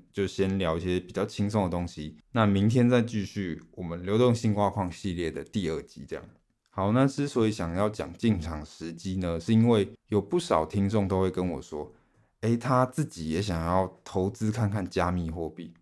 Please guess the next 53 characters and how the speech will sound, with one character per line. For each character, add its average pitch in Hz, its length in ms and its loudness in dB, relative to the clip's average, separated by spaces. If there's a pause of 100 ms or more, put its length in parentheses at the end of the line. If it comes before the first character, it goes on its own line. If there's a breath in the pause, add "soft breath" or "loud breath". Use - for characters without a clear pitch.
(160)
可 - 120 -8
是 151 160 2
他 160 160 4
是 160 100 -2
新 151 380 2
手 87 280 -2
嘛， - 180 -10
他 117 120 2
是 127 80 0
小 87 280 -2
白， 69 240 -4 (100)
然 92 100 0
后 104 80 0
他 107 140 0
看 104 260 0
到 104 160 2
新 101 360 -2
闻 78 160 -4
可 80 100 -12
能 80 160 -8
就 87 120 -4
会 90 60 0
觉 85 200 -6
得 80 120 -6
说， 78 200 -6
诶， - 180 -8 (480 soft breath)
加 131 240 2
密 131 180 6
货 113 240 4
币 110 220 0
的 87 380 -4 (260)
价 160 220 2
格 92 200 -4
波 123 300 2
动 123 320 2
常 98 200 -4
常 98 220 -2
会 117 140 0
很 78 200 -8
大， 80 420 -6
所 - 180 4
以 - 20 8
我 104 220 4
不 - 180 0
知 135 160 -4
道 127 160 4
什 110 160 -6
么 78 60 -14
时 - 140 -10
候 87 60 -2
要 90 120 2
进 87 240 -8
场， - 200 -20